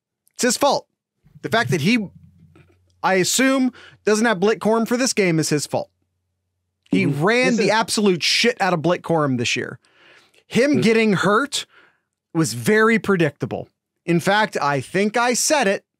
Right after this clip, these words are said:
Speaker 1: more than one time during the course of this season. They are running the shit out of Corum. Can he survive?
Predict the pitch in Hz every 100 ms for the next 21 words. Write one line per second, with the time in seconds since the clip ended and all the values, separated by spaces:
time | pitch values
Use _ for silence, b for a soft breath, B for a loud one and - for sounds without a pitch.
0 | _ _ _ - 127 147 196 214 214 196
1 | 214 226 233 277 202 170 170 b b b
2 | b - 135 196 214 175 - 208 208 208
3 | 240 - 285 269 160 147 143 _ _ _
4 | _ _ - 214 208 135 113 107 233 277
5 | 254 202 - - 233 240 240 - 269 240
6 | 151 139 139 b b b b - _ _
7 | _ _ _ _ - _ - 190 233 277
8 | 262 208 240 - 240 208 226 131 - -